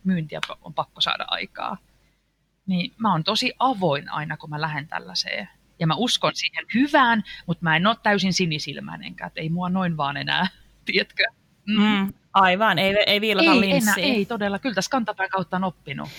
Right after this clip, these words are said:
Speaker 2: Toi on tosi, äh, mielenkiintoista kuunnella sua, kun mä ajattelen, että, että yksi semmoinen niinku ihan selkeä virhe, minkä mä oon oma-, omassa yrittä-, yrittäjyydessäni tai omassa yrityksessäni tehnyt, on se, että mä tein liian kauan
Speaker 1: Aa,
Speaker 2: yksin.
Speaker 1: niin,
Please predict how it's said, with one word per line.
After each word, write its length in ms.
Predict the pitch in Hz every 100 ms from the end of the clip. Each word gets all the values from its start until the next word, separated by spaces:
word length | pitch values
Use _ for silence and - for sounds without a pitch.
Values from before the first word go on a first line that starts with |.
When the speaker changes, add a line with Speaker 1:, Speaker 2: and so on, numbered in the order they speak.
| - - -
Speaker 2:
Toi 120 | 240
on 100 | 254
tosi, 580 | 277 339 302 233 - -
äh, 180 | 202 185
mielenkiintoista 640 | 214 240 214 185 185 185 -
kuunnella 400 | 233 220 180 180
sua, 260 | 208 180
kun 220 | 190 180 -
mä 100 | 214
ajattelen, 280 | 233 214 185
että, 320 | 185 196 196
että 180 | - 202
yksi 140 | 233 -
semmoinen 240 | 202 180
niinku 160 | 185 190
ihan 180 | 202
selkeä 400 | 196 208 202 185
virhe, 300 | 196 202 190
minkä 240 | 170 170 170
mä 100 | 170
oon 100 | 175
oma-, 280 | 185 180 -
omassa 360 | 202 208 - -
yrittä-, 440 | 196 190 - 190
yrittäjyydessäni 840 | 196 214 208 190 185 185 185 190 180
tai 240 | 185 180 185 - - - -
omassa 320 | 190 190 190 180
yrityksessäni 580 | 190 185 185 196 180
tehnyt, 380 | 175 196 196 180 -
on 380 | 170 170 170 -
se, 200 | - 185
että 200 | 175 185
mä 200 | 175 170
tein 240 | 190 185
liian 260 | 214 202 165
kauan 300 | 165 156 160
Speaker 1:
Aa, 180 | 214 220
Speaker 2:
yksin. 300 | 180 156 127 - -
Speaker 1:
niin, 180 | 262